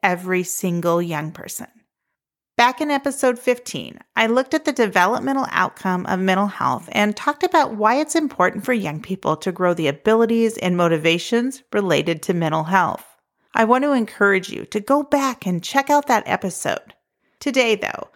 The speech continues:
I'm going to zero in a little more on what roles and responsibilities a youth worker has. Now remember, I consider all of us caring adults as youth workers.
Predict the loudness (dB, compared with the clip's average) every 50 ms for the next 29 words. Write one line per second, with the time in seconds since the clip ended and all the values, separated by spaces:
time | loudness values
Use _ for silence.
0 | _ -2 0 0 2 2 2 2 2 2 2 0 0 0 0 0 2 2 2 2
1 | 0 0 -2 0 0 0 0 -2 -2 -2 -2 -2 -2 -2 -2 0 2 2 2 2
2 | 2 2 2 2 2 0 -2 -2 -4 -2 -2 0 2 2 0 0 0 0 2 4
3 | 4 4 4 2 2 0 0 0 0 -2 -2 -2 -2 0 0 0 -2 -4 -6 -2
4 | -2 0 0 0 0 0 -2 -4 -4 -6 -12 -20 _ _ _ _ _ -4 -4 -2
5 | -2 -2 -4 -4 -4 -4 -4 -4 -2 -2 -2 -2 0 0 0 0 0 -2 -6 -12
6 | -18 -18 -20 _ _ _ _ _ _ _ -2 0 2 2 2 2 0 2 2 2
7 | 2 0 -2 -8 -10 -10 -14 _ _ _ -4 -2 -2 -2 0 0 -2 -2 -2 0
8 | -2 -2 -2 -2 -6 -8 _ _ _ 0 2 2 2 2 2 2 2 0 0 -2
9 | -8 -4 -2 0 0 2 2 0 2 2 2 2 2 2 0 -4 -10 -10 -12 _
10 | _ _ _ _ -2 0 0 0 0 -2 -2 -2 -4 -4 -6 -10 -10 -10 -10 -12
11 | -14 -14 -14 -18 -20 -20